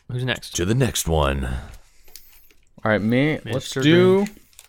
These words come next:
Speaker 3: I saw it on here. I wanna go back to something a little bit more savory. We can
Speaker 2: Okay.
Speaker 3: do the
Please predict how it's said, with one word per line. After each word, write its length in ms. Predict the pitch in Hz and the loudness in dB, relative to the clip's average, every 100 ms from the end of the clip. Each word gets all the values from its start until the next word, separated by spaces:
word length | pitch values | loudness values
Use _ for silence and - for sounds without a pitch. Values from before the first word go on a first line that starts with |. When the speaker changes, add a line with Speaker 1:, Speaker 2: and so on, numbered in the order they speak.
| _ _ _ - _ - _ _ - | _ _ _ -20 _ -20 _ _ -18
Speaker 3:
I 60 | - | -12
saw 320 | - 143 139 | -10 -8 -8
it 100 | - | -8
on 240 | - 110 113 - | -8 -8 -8 -6
here. 440 | 117 104 107 - _ _ - _ _ _ _ _ _ _ - | -2 0 -2 -6 _ _ -20 _ _ _ _ _ _ _ -6
I 60 | |
wanna 100 | 127 | -2
go 80 | 123 | -2
back 400 | 107 110 107 - | 0 0 0 -2
to 680 | - - 104 101 98 98 98 _ _ _ | -12 -6 -4 -2 -4 -6 -8 _ _ _
something 300 | - 104 98 | -8 -6 -4
a 20 | |
little 140 | 101 | -4
bit 120 | 98 90 | -4 -6
more 440 | 98 95 85 - - | -4 -4 -4 -10 -14
savory. 720 | - - 104 - 87 107 120 _ _ - _ - _ - - | -6 0 0 0 -2 -2 -4 _ _ -20 _ -20 _ -20 -10
We 80 | - | -4
can 160 | - | 2
Speaker 2:
Okay. 60 | - | 2
Speaker 3:
do 40 | 98 | 2
the 280 | 101 - | -2 -4